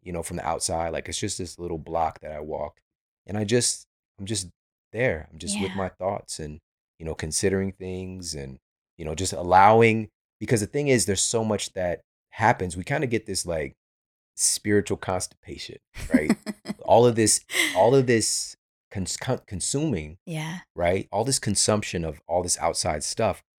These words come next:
Speaker 1: without processing
Speaker 2: That's right.
Speaker 1: and
Speaker 2: Yeah.
Speaker 1: assimilating
Speaker 2: Yeah.
Speaker 1: what we
Speaker 2: Yeah.
Speaker 1: need to and
Speaker 2: Yeah.
Speaker 1: eliminating what we
Speaker 2: Yeah.
Speaker 1: don't,
Speaker 2: Yeah.
Speaker 1: right?
Speaker 2: Yeah.
Speaker 1: So
Speaker 2: Yeah.
Speaker 1: it's like time for that filter to kick on
Speaker 2: Yeah.
Speaker 1: when I'm not looking for this outside stimulation. And also that can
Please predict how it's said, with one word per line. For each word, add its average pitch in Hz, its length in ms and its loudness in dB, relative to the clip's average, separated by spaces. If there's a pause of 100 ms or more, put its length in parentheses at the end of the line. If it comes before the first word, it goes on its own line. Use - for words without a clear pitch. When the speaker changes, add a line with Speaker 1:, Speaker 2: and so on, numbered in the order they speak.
(140)
Speaker 1:
without 90 300 0
processing - 680 -6 (220)
Speaker 2:
That's - 200 -12
right. 190 280 -12
Speaker 1:
and 82 240 -4
Speaker 2:
Yeah. - 60 -8
Speaker 1:
assimilating 107 600 6
Speaker 2:
Yeah. 104 60 -2
Speaker 1:
what 98 80 4
we 92 80 -2
Speaker 2:
Yeah. 95 60 -4
Speaker 1:
need 90 200 -6
to 87 300 -8
and 85 100 -8
Speaker 2:
Yeah. 87 140 -8
Speaker 1:
eliminating 98 640 4
what 90 120 2
we 87 80 -4
Speaker 2:
Yeah. - 80 -6
Speaker 1:
don't, 82 320 0
Speaker 2:
Yeah. 196 360 2 (140)
Speaker 1:
right? 82 120 2 (400)
Speaker 2:
Yeah. - 80 -2
Speaker 1:
So 190 80 4
Speaker 2:
Yeah. - 60 6
Speaker 1:
it's - 120 2
like 104 220 4
time 120 260 -4
for 110 120 -2
that 85 140 2
filter 131 360 -6
to 82 100 -8
kick 80 260 -6
on 67 300 -10
Speaker 2:
Yeah. 170 260 -4 (140)
Speaker 1:
when 87 160 -6
I'm 82 140 -2
not 101 460 0
looking 92 280 -8
for - 80 -20
this 80 220 -6
outside 78 480 -2
stimulation. 85 500 -6
And 95 100 -2
also - 260 2
that 123 220 0
can 131 220 -4